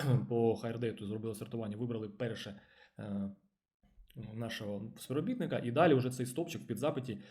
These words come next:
бачите, застосували раз, два, три, в чотирьох місцях.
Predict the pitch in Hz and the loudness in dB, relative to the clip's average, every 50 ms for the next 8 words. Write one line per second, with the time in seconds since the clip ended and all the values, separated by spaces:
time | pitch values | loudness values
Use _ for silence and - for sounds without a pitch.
0 | - _ 107 117 127 123 - - 110 101 104 101 - 113 - - 123 120 110 104 | -14 _ -2 -2 -2 -2 -4 -8 -10 -10 -10 -10 -10 -10 -4 -2 -2 -2 -2 -2
1 | 104 110 131 151 143 113 104 110 117 127 117 - - 127 147 143 - - 104 113 | -2 -2 0 0 0 -2 -2 0 0 0 0 -2 -4 -4 -4 -4 -4 -8 -6 -4
2 | 110 123 123 - 120 107 - - 101 - - | -4 -4 -2 -4 -6 -6 -6 -8 -10 -12 -14